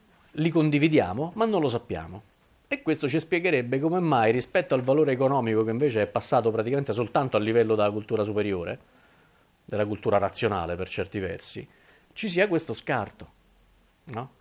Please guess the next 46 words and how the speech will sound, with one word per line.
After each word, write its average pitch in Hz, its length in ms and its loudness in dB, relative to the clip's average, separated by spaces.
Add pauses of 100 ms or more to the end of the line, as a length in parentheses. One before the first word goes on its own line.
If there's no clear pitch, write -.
(240)
Ovvero 156 280 0
sia, 131 200 2
quel 196 180 2
valore 214 340 4
è 156 40 4
un 156 80 2
valore 185 340 4
che 151 80 2
in 151 80 -2
qualche 180 300 0
misura 190 300 0
è - 20 0
stato 143 300 0
costruito 151 580 -2
a 110 60 -2
tavolino, 117 580 -6 (320)
è - 80 -6
un 139 80 -2
valore 170 300 4
che 127 100 -2
si - 180 -6
pretende 135 640 2
sia 107 220 -2
un 101 120 -4
valore 165 420 2
e 117 100 2
che - 140 0
per 117 180 -4
molti 123 280 -6
versi 156 360 -2
lo 147 160 2
è 175 100 2
per 131 320 -4
i 131 100 -2
suoi 131 220 0
risultati 123 680 0 (380)
concreti, 131 600 2
politici, 113 560 0
di 104 80 -4
scelta, 113 380 -2
eccetera. 92 520 -8 (500)
Ma 170 160 2
è 190 40 4
un 202 120 -2
valore 220 360 2
che 170 360 0